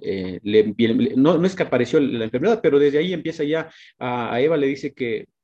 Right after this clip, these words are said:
habrá un dolor muy intenso. Entonces, de ahí vemos, ¿no es cierto?, que existe una relación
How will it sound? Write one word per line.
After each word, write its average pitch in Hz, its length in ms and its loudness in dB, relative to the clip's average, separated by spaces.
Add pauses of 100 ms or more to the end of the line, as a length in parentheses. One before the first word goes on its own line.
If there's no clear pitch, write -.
habrá 120 280 -4
un 160 160 0
dolor 135 380 0
muy 143 220 -4
intenso. 147 500 -6 (800)
Entonces, 139 480 -6 (400)
de 131 60 2
ahí 151 80 4
vemos, 170 260 0
¿no 151 40 -2
es 151 60 -6
cierto?, 160 200 -6
que 147 120 -8
existe 160 260 -8
una 151 120 0
relación 135 540 -2